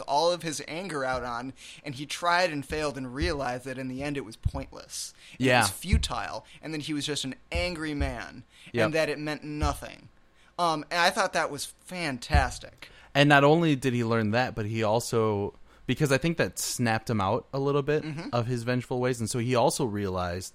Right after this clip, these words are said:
Speaker 2: that what he was doing was throwing wrenches in everybody else's plan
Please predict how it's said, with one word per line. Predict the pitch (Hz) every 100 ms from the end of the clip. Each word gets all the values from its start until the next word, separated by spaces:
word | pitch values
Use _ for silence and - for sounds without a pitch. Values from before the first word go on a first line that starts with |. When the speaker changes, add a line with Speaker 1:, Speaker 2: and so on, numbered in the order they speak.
| - - - _
Speaker 2:
that | 101 104 107 101 98 - - -
what | 113 117
he | 120
was | 110
doing | - 117 117
was | 104
throwing | - 120 104 95
wrenches | 101 104 101
in | 98
everybody | 95 95 90
else's | 90 95 98
plan | - 82 -